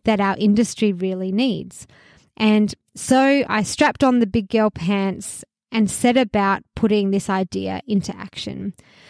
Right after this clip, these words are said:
So to those people, and you know who you are,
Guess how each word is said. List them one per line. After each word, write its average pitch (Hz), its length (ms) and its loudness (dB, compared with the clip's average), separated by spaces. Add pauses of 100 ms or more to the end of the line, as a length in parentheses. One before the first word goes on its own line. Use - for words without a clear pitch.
(140)
So 240 220 2
to 247 160 2
those 262 380 2
people, 202 580 -2 (140)
and 208 180 2
you 208 100 4
know 208 280 2
who 220 160 4
you 240 260 0
are, 185 320 -6